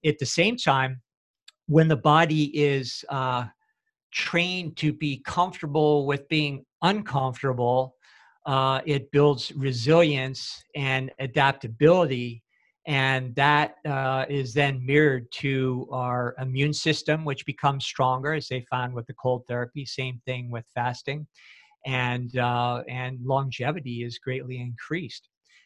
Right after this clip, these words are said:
And the longevity in the case of fasting, uh,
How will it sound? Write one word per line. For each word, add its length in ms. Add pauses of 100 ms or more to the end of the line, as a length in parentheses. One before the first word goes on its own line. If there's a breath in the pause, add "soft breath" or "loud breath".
(140)
And 240
the 60
longevity 760
in 80
the 80
case 320
of 100
fasting, 800
uh, 360